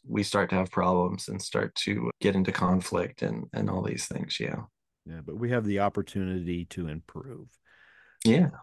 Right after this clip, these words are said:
Speaker 1: for
Speaker 2: Uh,
Speaker 1: sure.
Speaker 2: so I only have a couple more questions for you, but one is, there's this,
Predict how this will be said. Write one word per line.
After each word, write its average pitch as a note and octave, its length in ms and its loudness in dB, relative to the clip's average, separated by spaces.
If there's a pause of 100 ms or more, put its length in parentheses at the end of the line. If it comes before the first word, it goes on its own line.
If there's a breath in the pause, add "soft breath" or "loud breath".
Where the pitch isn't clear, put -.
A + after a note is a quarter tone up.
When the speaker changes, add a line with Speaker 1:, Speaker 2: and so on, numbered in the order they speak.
(120)
Speaker 1:
for - 120 0
Speaker 2:
Uh, G2+ 40 2
Speaker 1:
sure. A2+ 380 2 (340)
Speaker 2:
so B2 460 4
I B2+ 160 0
only D#3+ 240 6
have B2 280 4
a G#2 220 -4
couple A2+ 240 -4
more G2 180 0
questions F2 400 -6
for D2 200 -10
you, F2 320 -12
but F#2+ 480 -4
one C3 420 4
is, G2 500 0 (880 soft breath)
there's C3 360 6
this, B2 560 2